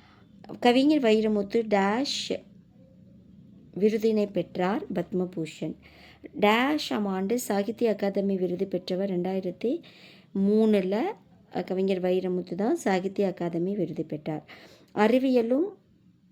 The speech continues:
அறவியலும் அறிவியலும் இணைந்து வளர்ந்தது தமிழ் சமூகம். அறவியலும் அறிவியலும். பண்பும் அன்பும்,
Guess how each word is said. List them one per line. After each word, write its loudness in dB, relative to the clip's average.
அறவியலும் 2
அறிவியலும் 2
இணைந்து 0
வளர்ந்தது -2
தமிழ் -2
சமூகம். -8
அறவியலும் 2
அறிவியலும். -4
பண்பும் 2
அன்பும், 2